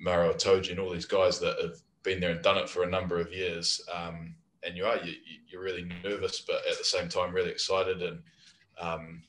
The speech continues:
like I say, I was just, uh, even now, having been in for a couple of campaigns, still blown away by what's available to us, the resources, the thought process that goes in behind the scenes with not just the coaches, but the trainers. And,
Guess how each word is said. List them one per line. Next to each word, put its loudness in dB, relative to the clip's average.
like 0
I 0
say, 2
I 2
was 0
just, -6
uh, -6
even -4
now, 0
having -6
been 0
in -4
for -4
a -6
couple 0
of -2
campaigns, 0
still 2
blown 2
away 6
by 6
what's 4
available 6
to 4
us, 4
the -2
resources, 2
the 0
thought -6
process -2
that -10
goes -2
in -6
behind -6
the -4
scenes -2
with -10
not -4
just -4
the -16
coaches, -4
but -12
the -14
trainers. -4
And, -8